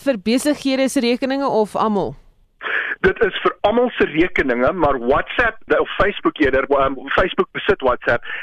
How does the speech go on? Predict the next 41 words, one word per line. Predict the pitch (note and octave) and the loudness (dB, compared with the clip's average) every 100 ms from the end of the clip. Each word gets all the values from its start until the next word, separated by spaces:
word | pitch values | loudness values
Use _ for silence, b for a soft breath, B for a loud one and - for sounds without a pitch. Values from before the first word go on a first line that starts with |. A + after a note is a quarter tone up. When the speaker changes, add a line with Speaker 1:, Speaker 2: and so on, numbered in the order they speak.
| B | B
Speaker 2:
het | D#3+ - | 0 2
probeer | C4 G3+ - C#3+ D3 - | -2 0 2 2 2 -2
verduidelik | D#3 A#2+ A2+ A2 A2 - B B - C#3 | 0 2 0 2 0 -2 B B -2 0
dat | C3+ - | 0 -4
hierdie | C3+ D3 F#3+ G3 | -2 0 2 2
net | D3 D#3 A3 - | 4 4 2 0
van | B3+ A#3 - | -2 -2 -4
toepassing | A3 - G3+ - F#3 D3 | -2 2 0 0 0 0
is | D3+ - | 0 -2
op, | D#3 D3 - | -2 -2 -2
uh, | A#2+ - | -2 2
boodskappe | D#3 G3+ - - D3 C#3 C3 A#2+ - B2+ - | 0 0 -4 0 0 0 0 0 0 -6 0
wat | D3 - - - | 0 0 -12 -4
'n | D#3+ | 0
mens | C#3 C3 C3 | 2 2 -2
het | G#2+ A#2+ C#3+ - | -2 -2 -2 -4
met | C3 C3+ - | 0 0 0
besighede. | B2+ B2+ - - A2 G#2+ | -2 0 -2 -2 0 0
So, | - D3+ C#3 B B B _ | 0 2 0 B B B _
persoonlike | - F#3 - C4+ C4 C4+ | -4 -2 2 2 2 0
boodskappe | G#3+ F3 G3+ - F#3+ D#3+ | 0 2 0 0 -2 0
wat | D#3 | 0
'n | D#3 | 2
mens | D3+ D3+ | 0 2
vir | - | 0
jou | D3 | 0
vriende | F#3+ F3+ | 0 0
of | F3+ | -2
familie | - D3 D#3 D#3+ | -2 0 0 -2
stuur, | - - D3+ D3+ - B B | -6 2 4 4 0 B B
hierdie, | C3 E3 - | 0 0 0
hierdie | D3+ D#3+ E3 | 0 0 2
beleid | D#3+ D3 - | 2 2 0
verander | - D3+ C3 | 0 2 0
niks | B2 E3 - - | 2 0 0 0
daaraan | C#3+ C#3 C3+ | 2 4 2
nie. | C3+ C3+ | 2 0
Dit | C3+ - | 0 0
verander | - - E3+ E3+ | 0 2 2 2
net | C3+ C#3+ F#3 - | 2 0 2 0
goed | - - - | 0 -2 -4